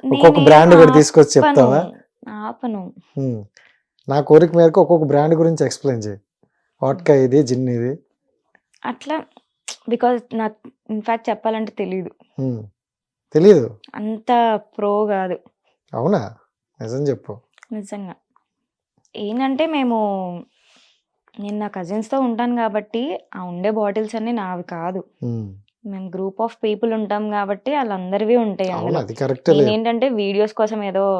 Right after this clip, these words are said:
Speaker 2: వీడియో నిండుగా ఉండడానికి అన్నీ తెచ్చి ముందు పెట్టుకొని
Speaker 1: <laughs>
Speaker 2: అట్లా
Speaker 1: వాళ్ళ కోసం పెట్టావు,
Speaker 2: హ్మ్.
Speaker 1: వాళ్ళు వేసుకుంటారు.
Speaker 2: And ఆ రోజు ఆ వీడియో బాటిల్స్ అన్నీ ముందు పెట్టుకొని చేసిన వీడియో కూడా రూమ్ క్లీనింగ్ టైంలో బాటిల్స్ అన్నీ క్లియర్ చేస్తున్నాం.
Speaker 1: ఓ.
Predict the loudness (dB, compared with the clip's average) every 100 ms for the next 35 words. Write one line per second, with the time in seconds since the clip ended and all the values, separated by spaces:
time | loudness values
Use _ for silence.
0 | -6 -14 _ _ -12 -6 -4 -4 -4 -6
1 | -4 -4 -4 -6 -8 -8 -10 -10 -12 -12
2 | -12 -10 -10 -12 -14 -2 -2 -2 -16 _
3 | _ _ _ _ _ _ _ _ -20 -20
4 | -20 -20 -18 -4 0 2 2 2 2 4
5 | 4 4 2 4 4 4 4 2 -4 -4
6 | -4 -10 -14 -20 -8 -2 2 4 4 4
7 | 2 4 2 0 0 0 0 -2 -2 -6
8 | -12 -2 0 2 0 0 -4 -2 -4 -4
9 | -4 -6 -6 -6 -6 -6 -8 -8 -6 -4
10 | -2 -2 -4 -4 -6 -10 _ _ _ _
11 | -2 0 0 -2 -2 -2 -2 -4 -4 -4
12 | 0 0 0 -2 -4 -4 -4 -6 -6 0
13 | 2 2 -2 -6 -10 -12 _ -6